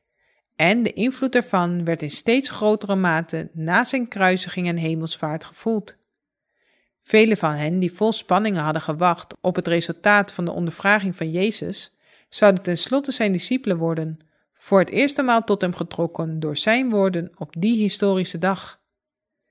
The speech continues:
Het schouwspel in het voorhof van de tempel zou in hun gedachten nooit vervagen. De tegenstelling tussen Jezus en de overpriesters was opvallend toen zij met elkaar spraken. De trotse tempelbeambte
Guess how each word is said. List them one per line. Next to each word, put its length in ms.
Het 240
schouwspel 720
in 160
het 140
voorhof 460
van 120
de 140
tempel 540
zou 300
in 80
hun 240
gedachten 640
nooit 220
vervagen. 680
De 160
tegenstelling 680
tussen 240
Jezus 440
en 140
de 100
overpriesters 880
was 200
opvallend 720
toen 140
zij 120
met 160
elkaar 340
spraken. 720
De 180
trotse 400
tempelbeambte 920